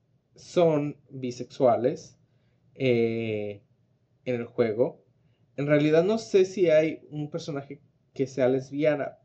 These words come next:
Creo que estoy seguro que sí lo hay. Pero definitivamente me interesa y precisamente es por eso por lo que estaba jugando Dragon Age Inquisition. Aunque yo soy de esos, eh, gamers que, o sea,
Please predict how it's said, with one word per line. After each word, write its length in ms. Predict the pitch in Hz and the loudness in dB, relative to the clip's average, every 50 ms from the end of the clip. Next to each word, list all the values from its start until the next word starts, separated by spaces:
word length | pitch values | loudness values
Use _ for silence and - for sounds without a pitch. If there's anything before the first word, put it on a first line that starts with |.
| _ _ _ _ | _ _ _ _
Creo 500 | - 160 147 151 165 180 208 233 247 240 | -6 -4 0 2 4 4 4 4 2 0
que 80 | 208 | -4
estoy 240 | 190 - - 160 151 | -6 -6 -6 -8 -6
seguro 440 | 156 175 156 156 156 160 160 165 _ | -4 -6 -6 -4 -4 -6 -6 -6 _
que 120 | - 135 | -8 -8
sí 240 | 131 - - 139 131 | -8 -6 -6 -4 -2
lo 220 | 131 131 123 113 | 0 0 0 0
hay. 220 | 107 - - - - _ _ _ _ _ _ _ _ _ _ _ _ _ _ - | -2 -6 -12 -18 -20 _ _ _ _ _ _ _ _ _ _ _ _ _ _ 2
Pero 720 | 143 139 135 127 131 131 127 127 127 123 123 123 123 123 127 | 4 4 4 6 4 4 6 6 6 6 6 6 6 4 2
definitivamente 760 | 135 135 - 139 139 135 135 143 139 143 147 147 139 - 156 | -2 -6 -6 -6 -8 -4 -2 -2 -2 -2 -4 -6 -6 -6 -8
me 100 | 147 147 | -8 -6
interesa 440 | 135 - 131 127 135 - 175 170 - 175 | -2 0 0 0 2 2 0 0 0 -2
y 120 | 165 156 | -4 -4
precisamente 640 | - - 147 143 143 135 135 151 143 139 135 - 147 | 0 0 0 0 0 -4 -8 -8 -8 -8 -8 -8 -8
es 100 | 143 - | -8 -6
por 160 | - 139 131 | -4 -4 -4
eso 160 | 131 - - | -4 -4 -10
por 100 | - 139 | -16 -16
lo 80 | 131 - | -16 -18
que 60 | - | -18
estaba 220 | - - 131 127 | -10 -6 -6 -6
jugando 440 | 131 - 131 127 131 131 127 131 131 | -6 -6 -8 -8 -8 -8 -8 -8 -8
Dragon 320 | 131 131 131 131 131 131 131 | -6 -4 -4 -6 -6 -6 -8
Age 200 | 127 123 127 131 | -10 -10 -12 -14
Inquisition. 520 | 127 - 139 135 139 131 - 190 185 185 - - - - _ _ | -14 -14 -12 -12 -12 -10 -8 -8 -8 -8 -12 -20 -20 -20 _ _
Aunque 340 | - 156 165 165 - 175 160 | -2 -2 -2 0 -2 -2 -2
yo 240 | - 170 185 202 214 | 2 2 2 2 2
soy 200 | 220 269 262 262 | 2 2 2 4
de 140 | 233 208 202 | 4 4 2
esos, 480 | 190 - - 233 240 233 - - - - - | 2 0 -2 -4 -4 -4 -6 -12 -20 -14 -6
eh, 260 | - 147 143 135 131 | 0 2 2 2 2
gamers 640 | 127 139 135 131 131 139 151 175 202 226 233 - - | 2 0 0 2 0 -2 -4 -6 -8 -8 -10 -14 -20
que, 460 | _ - 170 151 143 143 139 - - - | _ -8 -4 0 0 0 0 -2 -4 -10
o 80 | 127 - | -16 -10
sea, 400 | - 139 127 120 113 117 - | -6 -4 -4 -4 -4 -8 -14